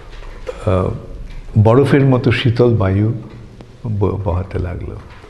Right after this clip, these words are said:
হনুমানের গায়ে। তো হনুমান আশ্চর্য হয়ে গেল, "এটা তো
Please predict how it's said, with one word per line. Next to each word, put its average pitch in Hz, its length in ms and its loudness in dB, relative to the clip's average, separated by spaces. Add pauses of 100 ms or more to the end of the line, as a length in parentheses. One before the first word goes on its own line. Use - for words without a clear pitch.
(160)
হনুমানের 92 520 -4
গায়ে। - 300 -12 (2250)
তো 113 60 2
হনুমান 127 380 8
আশ্চর্য 135 440 2
হয়ে 117 160 6
গেল, 95 180 2 (1000)
"এটা 120 320 4
তো 127 360 4